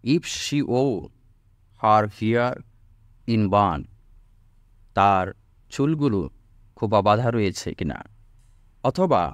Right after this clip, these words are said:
if it was plaited, অথবা তার চুলগুলো বিনুনি করা আছে কিনা। Perhaps, সম্ভবত, it was hanging, সম্ভবত চুলগুলো ঝুলে রয়েছে, লুজ, আলগাভাবে,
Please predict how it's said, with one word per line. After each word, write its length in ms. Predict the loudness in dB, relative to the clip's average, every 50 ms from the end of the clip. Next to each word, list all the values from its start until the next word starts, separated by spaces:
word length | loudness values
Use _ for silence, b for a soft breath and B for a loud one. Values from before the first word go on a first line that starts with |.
| -10 -18 _ _ _ _ _ _ -2
if 200 | -2 -2 -2 -2 -6 -20 -20 _ _ -20 _ _ _ _ -4
it 160 | -4 -4 -2 -4
was 260 | -2 0 0 0 -2 -4 -12 _ _ _
plaited, 580 | -4 0 0 0 0 -2 -4 -4 -4 -2 -4 -4 -8 -14 -20 _ _ _ _ _ -4
অথবা 320 | -4 -4 -2 0 0 0 0
তার 240 | 0 0 0 0 0
চুলগুলো 460 | 0 -2 -2 0 0 0 0 0 0 0
বিনুনি 400 | 0 0 0 2 2 0 0 0
করা 220 | 0 0 0 0 0
আছে 200 | -2 -2 -4 -8 -6
কিনা। 260 | -4 -4 -4 -4 -6 -8 -12 _ _ _ -20 _ -20 -20 _ _ _ 2
Perhaps, 420 | 2 2 2 2 0 -2 -2 -4 -14 -14 -6
সম্ভবত, 500 | -4 -2 -2 0 -2 -2 -4 -4 -4 -4 -6 -6 -6 -8 -12 -18 _ _ _ _ -20 _ _ _
it 180 | -2 -2 -2 0
was 220 | 2 2 2 2 0 -6 -16 -16 -18 _ _ -6
hanging, 520 | -2 -2 0 0 0 2 2 2 2 0 -2 -6 -12 -18 -20 -20 -20 _ -20 -20 _ _
সম্ভবত 540 | -8 -4 -2 0 2 0 2 0 0 -2 -2 -6 -6 -6 _ _ _ _ _ -20 _ _ _ _
চুলগুলো 480 | -2 -2 -2 0 0 -2 -2 -2 -2 -6 -6 -10 _ -20 -20 _ _ -16 -14
ঝুলে 300 | -6 -2 0 2 2 2 2
রয়েছে, 440 | 2 2 0 0 -2 -4 -6 -6 -6 -6 -10 -16 _ _ -20 -20 -16 -6
লুজ, 280 | -2 0 0 0 0 -2 -4 -6 0
আলগাভাবে, 720 | 0 2 2 2 0 0 -2 0 0 0 0 0 -4